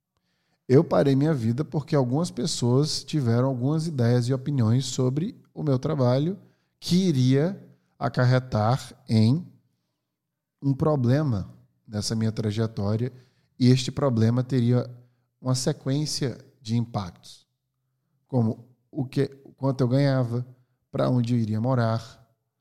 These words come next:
o que que eu iria fazer com tudo aquilo que eu tinha adquirido. Ou seja, eu tinha acabado de me mudar pra um país novo, com a minha família inteira, e eu iria,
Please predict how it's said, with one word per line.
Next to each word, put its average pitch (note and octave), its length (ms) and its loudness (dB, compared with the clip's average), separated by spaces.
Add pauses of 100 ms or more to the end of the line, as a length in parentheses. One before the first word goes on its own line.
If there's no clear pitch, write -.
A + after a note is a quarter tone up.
o C#3 80 -14
que D3 120 -6
que D#3 120 -6
eu D3+ 40 2
iria C#3 220 0
fazer A#2+ 400 0
com B2 120 -4
tudo B2 200 -6
aquilo A#2+ 260 -4
que B2 80 -6
eu A#2+ 60 -2
tinha A#2+ 200 -4
adquirido. A2 600 -4 (800)
Ou E3+ 140 2
seja, A2 320 4
eu - 20 -12
tinha C#3+ 140 -8
acabado C#3+ 400 -8
de E3+ 60 -8
me E3 60 -6
mudar B2+ 300 -2
pra - 100 -12
um B2 60 -8
país A2 280 -2
novo, A#2 380 -6 (1300)
com B2 100 -4
a A2+ 40 0
minha A#2+ 160 4
família C3+ 360 0
inteira, C3 500 -4 (760)
e A#2 320 2
eu B2+ 100 2
iria, A#2+ 500 4